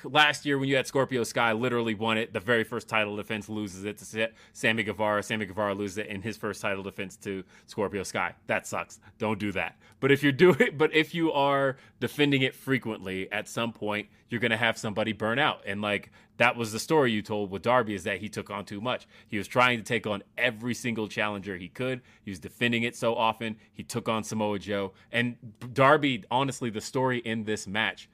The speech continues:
was that as much as, as much punishment as Samoa Joe dished out here, and he made it look amazing. Darby is the king of taking punishment, which is why, as somebody mentioned earlier with the Brock Lesnar stuff,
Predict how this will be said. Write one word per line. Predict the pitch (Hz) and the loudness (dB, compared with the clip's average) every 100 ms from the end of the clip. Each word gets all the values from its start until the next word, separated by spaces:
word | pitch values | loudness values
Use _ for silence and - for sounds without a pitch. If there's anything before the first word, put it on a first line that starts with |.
| _ - - | _ -20 -2
was | 110 143 123 92 | 4 4 4 0
that | 101 98 98 - _ _ _ _ _ _ _ _ _ | 0 2 0 -6 _ _ _ _ _ _ _ _ _
as | 117 98 | 2 2
much | 110 135 135 - | 4 4 2 -2
as, | 117 104 - - _ - | -2 -2 -10 -12 _ -8
as | 107 | -2
much | 127 147 - | 2 2 4
punishment | 175 160 147 147 - | 2 2 0 -4 -2
as | 123 | -6
Samoa | - 117 120 120 | -4 -2 0 0
Joe | 98 104 104 | -2 -2 -2
dished | 92 107 104 - | -2 -4 -4 -4
out | 101 92 | -6 -6
here, | 98 90 - | -6 -8 -8
and | 95 | -10
he | 92 | -8
made | 90 98 107 107 | -8 -4 -4 -4
it | 110 | -6
look | 104 101 - | -8 -10 -8
amazing. | 98 87 98 98 95 95 - - - | -12 -8 -6 -6 -6 -10 -12 -20 -2
Darby | 107 107 107 107 | 2 2 2 -6
is | 90 | -10
the | 82 | -12
king | 80 - 117 117 113 | -14 -2 0 0 -6
of | 101 | -8
taking | 113 107 107 | -6 -4 -6
punishment, | 98 107 101 - 104 - - - | -6 -6 -6 -8 -8 -8 -20 -12
which | 117 113 | -8 -6
is | 113 | -4
why, | 104 110 107 | 4 6 6
as | 101 | 2
somebody | 113 101 101 | -2 -2 -2
mentioned | 101 110 | -4 -6
earlier | 104 104 101 | -4 -2 -2
with | 95 | -6
the | |
Brock | - 101 98 | -4 -4 -2
Lesnar | 101 92 98 | -6 -6 -12
stuff, | - 98 92 | -8 -8 -8